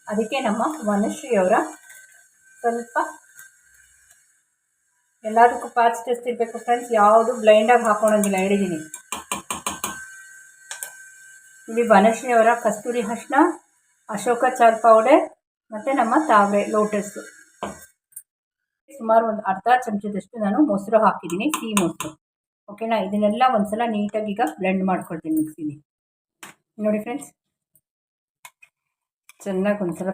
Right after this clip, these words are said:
ಪೇಸ್ಟ್ ಆಗಿದೆ. ಇದನ್ನ ಈ ಬೌಲ್ಗೆ ಟ್ರಾನ್ಸ್‌ಫರ್ ಮಾಡ್ಕೊಡ್ತೀನಿ. ಓಕೆನಾ? ಅಕಸ್ಮಾತ್ ಇನ್ನೂ ನಿಮಗೆ ಪೇಸ್ಟ್ ಥರ ಬೇಕು ಅಂದ್ರೆ ನೀವು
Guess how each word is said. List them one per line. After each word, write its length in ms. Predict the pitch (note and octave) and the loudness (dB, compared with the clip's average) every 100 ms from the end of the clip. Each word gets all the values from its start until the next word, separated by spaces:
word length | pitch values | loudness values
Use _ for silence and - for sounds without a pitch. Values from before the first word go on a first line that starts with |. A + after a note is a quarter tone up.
| - | -8
ಪೇಸ್ಟ್ 280 | F#3+ F#3+ - | -8 -8 -10
ಆಗಿದೆ. 240 | F3+ E3+ G#3 - - _ _ _ _ _ _ _ | -10 -6 -6 -8 -18 _ _ _ _ _ _ _
ಇದನ್ನ 260 | G3+ G#3 C#4 D#4 _ G3+ | -8 -6 -6 -10 _ -16
ಈ 40 | F#3+ | -6
ಬೌಲ್ಗೆ 300 | F#3 F#3+ A3 | -4 -2 -4
ಟ್ರಾನ್ಸ್‌ಫರ್ 360 | A3 F3+ E3+ F3+ | -4 -6 -6 -8
ಮಾಡ್ಕೊಡ್ತೀನಿ. 500 | E3 D#3 - _ E3 - - - - - - - - - - - - _ _ _ _ _ _ | -8 -8 -20 _ -16 -10 0 0 2 0 -2 -4 -2 -2 -2 -6 -8 _ _ _ _ _ _
ಓಕೆನಾ? 320 | F3+ - F#3 G3 - - G3+ - _ _ _ _ _ _ _ _ | -20 -12 -8 -8 -10 -14 -12 -14 _ _ _ _ _ _ _ _
ಅಕಸ್ಮಾತ್ 440 | G3+ A#3 B3+ B3 A#3 | -6 -6 0 0 0
ಇನ್ನೂ 160 | A3 B3 | -4 -4
ನಿಮಗೆ 260 | A3+ G3+ G#3 F#3+ F#3 _ | -2 -2 0 -2 -6 _
ಪೇಸ್ಟ್ 280 | A3 A3+ - A#3 | -4 -4 -6 0
ಥರ 100 | G#3+ G#3 | 2 4
ಬೇಕು 180 | G3 G3 | 0 -2
ಅಂದ್ರೆ 160 | G#3 A#3 B3 | -6 -6 -6
ನೀವು 160 | A#3 | -6